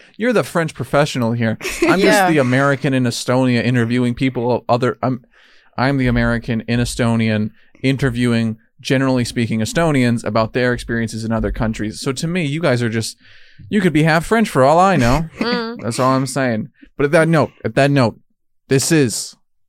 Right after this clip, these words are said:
Speaker 1: gonna be final words. Do you have any final notes you wanna say about France? Any advice? Literally anything you wanna say.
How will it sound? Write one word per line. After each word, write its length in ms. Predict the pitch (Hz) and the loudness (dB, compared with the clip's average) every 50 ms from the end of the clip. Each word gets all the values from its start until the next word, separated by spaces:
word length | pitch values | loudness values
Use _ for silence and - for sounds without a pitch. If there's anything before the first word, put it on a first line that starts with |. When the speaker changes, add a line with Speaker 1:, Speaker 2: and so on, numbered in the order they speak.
| _ _ | _ _
Speaker 1:
gonna 80 | - 113 | -6 -6
be 60 | 117 | -4
final 300 | - - 123 120 127 123 | -2 -2 0 0 0 0
words. 440 | 117 104 - - - - - - - - - - - | 0 -2 -4 -6 -12 -16 -16 -18 -18 -20 -20 -18 -4
Do 80 | - 117 | 0 0
you 40 | |
have 100 | 120 107 | 0 2
any 180 | 113 123 127 127 | 2 2 2 0
final 500 | 127 - - - 123 135 135 135 135 131 | -2 -4 -4 -2 -2 0 2 0 0 0
notes 380 | 127 127 131 127 127 123 - - | 0 0 0 0 0 -2 -2 -4
you 80 | 120 | -2
wanna 160 | 117 120 120 | -2 -2 -2
say 140 | - - 120 | -2 -2 -2
about 200 | 117 113 98 73 - | 0 0 0 -2 -4
France? 380 | - - 113 123 123 120 - - | -6 -4 -2 -2 -2 -2 -4 -6
Any 140 | 107 117 117 | -6 -4 -4
advice? 340 | 113 110 113 113 113 110 - | -4 -2 0 -2 -2 0 -2
Literally 320 | 127 127 143 151 156 147 - _ | -2 0 0 0 0 -4 -4 _
anything 480 | 147 160 160 170 165 151 - 156 147 139 | -4 -2 -2 -2 -6 -6 -6 -6 -6 -4
you 100 | 135 131 | -4 -4
wanna 220 | 131 127 120 120 | -2 -2 -2 -4
say. 340 | - - 95 65 - - | -4 -6 -6 -8 -8 -12